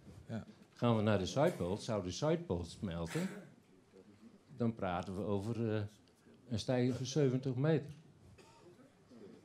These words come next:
Speaker 2: Maar daar zit ook weer een verhaal bij. Want de nasa die heeft weer metingen gedaan naar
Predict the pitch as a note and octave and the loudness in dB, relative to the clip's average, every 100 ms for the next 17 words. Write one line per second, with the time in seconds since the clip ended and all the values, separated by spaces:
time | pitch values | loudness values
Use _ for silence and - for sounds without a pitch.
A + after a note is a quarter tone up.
0 | C#3+ C3 G#2+ G#2 A#2 A2 - G2 F#2+ - | -20 -20 -18 -16 -18 -18 -16 -16 -16 -16
1 | G#2+ G#2+ A#2+ C3+ - - - - - - | -6 2 4 4 -2 -10 -16 -18 -16 -14
2 | - B2+ D3 C#3 C#3 E3+ F3 C#3 A#2 A2+ | 4 8 8 8 4 2 4 6 6 4
3 | F2 F#2+ F2+ E2+ D#2+ F2+ A#2 G#2 - - | 0 2 2 0 0 0 2 2 0 -2
4 | - - F#2 F#2 - - - - - - | -10 -4 -2 0 -4 -10 -8 -8 -6 -6
5 | - - B2 B2 C3+ D3 D#3+ G#2 G2+ A2 | -4 2 8 10 12 12 12 10 6 6
6 | G#2+ G2+ G#2 - G#2+ G2 G2 G2+ B2 B2 | 4 2 2 -2 -2 -2 0 4 6 6
7 | B2 G#2+ - G2 G2+ G2+ F#2 F2 | 2 0 -2 -2 0 0 -2 -4